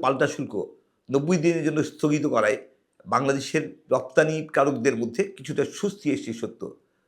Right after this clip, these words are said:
তবে সমস্যা একদম দূর হয়ে যায়নি, কারণ তিনি স্থগিত করেছেন, বাতিল করেননি। আর স্থগিত করলেও সেটা করেছেন শুধুমাত্র যে সাঁইত্রিশ শতাংশ পাল্টা শুল্ক আরোপ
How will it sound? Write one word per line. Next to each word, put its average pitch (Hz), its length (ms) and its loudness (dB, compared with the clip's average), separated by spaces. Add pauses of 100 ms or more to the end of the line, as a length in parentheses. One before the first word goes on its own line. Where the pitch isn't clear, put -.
(180)
তবে 117 200 4 (480)
সমস্যা 123 360 -2
একদম 110 220 -4 (220)
দূর 131 140 -4 (100)
হয়ে 101 200 -6
যায়নি, 73 260 -6 (420)
কারণ 113 200 0
তিনি 120 180 -4
স্থগিত 156 400 0 (100)
করেছেন, 165 260 0 (480)
বাতিল 135 340 0 (100)
করেননি। 78 340 -10 (360)
আর - 140 0 (100)
স্থগিত 180 340 0 (120)
করলেও 123 240 4 (420)
সেটা 143 220 0
করেছেন 135 380 -2 (500)
শুধুমাত্র 151 420 -2 (180)
যে 131 80 0 (160)
সাঁইত্রিশ 156 440 2
শতাংশ 160 320 0 (720)
পাল্টা 156 260 8
শুল্ক 156 240 0 (100)
আরোপ 117 160 2